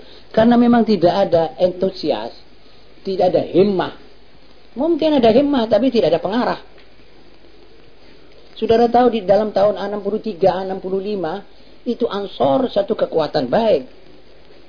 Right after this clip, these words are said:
Satu kekuatan yang tidak bisa diremehkan. Tetapi Ansor di tahun tujuh puluh sembilan kok s-, sudah borai surut, tidak kedengaran. Yang gedebukan dari front ke front,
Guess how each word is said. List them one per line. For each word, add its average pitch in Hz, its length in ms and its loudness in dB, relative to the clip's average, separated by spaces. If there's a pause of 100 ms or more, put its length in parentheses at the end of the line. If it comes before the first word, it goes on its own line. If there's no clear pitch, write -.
(500)
Satu 160 160 0
kekuatan 175 480 2
yang 208 80 -4
tidak 165 240 0
bisa 170 80 4
diremehkan. 180 720 0 (800)
Tetapi 214 240 0
Ansor 208 400 0
di 190 80 -6
tahun 214 160 0
tujuh 190 160 -6
puluh 190 160 -6
sembilan 185 560 -4
kok - 240 -6
s-, - 220 -18 (720)
sudah 185 260 -2
borai 196 380 0
surut, 277 320 -6
tidak 180 240 -8
kedengaran. 190 480 -8 (2000)
Yang 175 320 0
gedebukan 156 480 0
dari 165 240 0
front 196 320 0
ke - 240 -2
front, 233 320 0